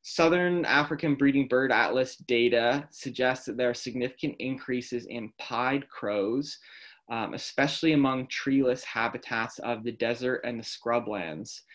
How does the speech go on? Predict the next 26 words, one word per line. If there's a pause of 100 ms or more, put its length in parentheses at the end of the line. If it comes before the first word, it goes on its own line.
(440)
Um,
this
is
especially
true
because
these
animals
are
being,
these
birds,
that
is,
are
being
provisioned
with, (200)
uh,
nesting
infrastructure
where
nesting
is
normally
limited.